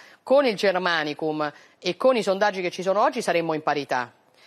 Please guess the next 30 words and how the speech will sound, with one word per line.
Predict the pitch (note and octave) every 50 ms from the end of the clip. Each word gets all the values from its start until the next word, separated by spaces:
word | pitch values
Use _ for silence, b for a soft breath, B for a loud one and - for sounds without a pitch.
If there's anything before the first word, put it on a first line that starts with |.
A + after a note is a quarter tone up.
| B B B B B
In | - A3+ B3
secondo | - D4+ C4+ C#4 D4 C#4+ D4 D4+
luogo | D#4+ E4 D#4 C#4+ G#3+ G3+
segnalo | F3 - G#3 G#3 G#3 G3+ F#3+ F3 E3 E3 E3
che | F3 F3+ F3 E3+
il | - F#3 E3+
Germanicum | E3 G3+ F#3 G3 A3 A3+ A3 F#3+ F3 F3 F3+ F#3
è | F#3 F#3 F3+ -
un | - F3+ F3 F3 E3 D#3+
pro-, | F3 F3+ F#3 F3
sistema | F3 F#3+ F#3 - A#3+ A#3 G#3+
elettorale | G3 F3+ - - G#3 A3 G#3+ F#3+
che | E3+ E3
prevede | - F3 F3+ F3+ F3
una | E3+ F3
soglia | - G#3 G#3+ G3
di | E3
sbarramento | D3+ D#3+ F3 E3+ E3+ E3+ F3 F3 - F3
molto | E3+ E3+ E3 - G3+ G#3+
alta, | A#3 G#3+ F#3 E3 - E3
quindi | D#3+ F#3+ F#3 F3+ E3
ci | - F3+
sono | - G3+ F#3+ F3+
una | E3 D#3+
serie | E3 G3+ G3+ F#3
di | E3 D#3
forze | - G3 G3 F#3 - F3 D#3+
che | D#3
lei | F3+ G3 G3 F3
ha, | E3 D#3+